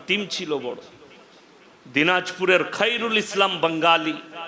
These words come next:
উত্তর দিনাজপুরে বাড়ি। আমি কিছুদিন আগে জলসায় গিয়েছিলাম, বাড়িতে নিয়ে গিয়ে নাস্তা করালো। বেচারা বড় স্কুল করেছে, মাদ্রাসা করেছে, দোয়া দিয়ে এলাম। এরকম বহু সাথী আছে আমাদের,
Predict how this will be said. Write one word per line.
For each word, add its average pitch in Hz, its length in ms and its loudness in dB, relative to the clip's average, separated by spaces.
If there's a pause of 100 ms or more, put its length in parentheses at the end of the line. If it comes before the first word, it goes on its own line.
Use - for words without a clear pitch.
(680)
উত্তর 170 320 -2
দিনাজপুরে 170 640 0
বাড়ি। 135 580 -8 (520)
আমি 151 160 -10
কিছুদিন 165 380 -8
আগে 175 180 -2
জলসায় 170 360 -2
গিয়েছিলাম, 165 400 -6
বাড়িতে 160 360 -4
নিয়ে 156 180 -8
গিয়ে 156 140 -6
নাস্তা 143 340 -8
করালো। 131 380 -8 (580)
বেচারা 147 320 -6
বড় 151 340 -6
স্কুল 180 340 -6
করেছে, 160 360 -6
মাদ্রাসা 147 500 -8
করেছে, 139 420 -10 (800)
দোয়া 156 240 4
দিয়ে 156 260 2
এলাম। 143 240 0 (1040)
এরকম 220 460 2
বহু 254 400 2
সাথী 208 420 0
আছে 147 240 -4 (560)
আমাদের, 156 360 -4